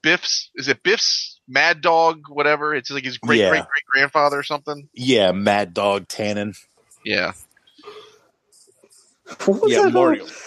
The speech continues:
Speaker 2: Marty McFly, like, fall at some point in that movie, like, jumps through a window and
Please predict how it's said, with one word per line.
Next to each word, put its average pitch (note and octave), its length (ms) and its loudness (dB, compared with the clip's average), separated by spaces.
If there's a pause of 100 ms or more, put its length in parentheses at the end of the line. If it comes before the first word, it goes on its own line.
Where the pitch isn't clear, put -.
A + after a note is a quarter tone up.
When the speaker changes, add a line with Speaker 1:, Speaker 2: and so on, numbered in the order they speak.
(140)
Speaker 2:
Marty C3+ 300 2
McFly, A#2 680 -2
like, G2+ 380 -4 (540)
fall A2+ 680 0
at G#2 80 -4
some A#2 220 -4
point A2+ 180 -6
in G#2+ 40 -8
that A2+ 100 -6
movie, A2 260 -6
like, G2+ 380 2 (880)
jumps C3+ 320 -4
through C3 180 2
a G#2 40 2
window B2+ 500 0
and G2+ 160 -12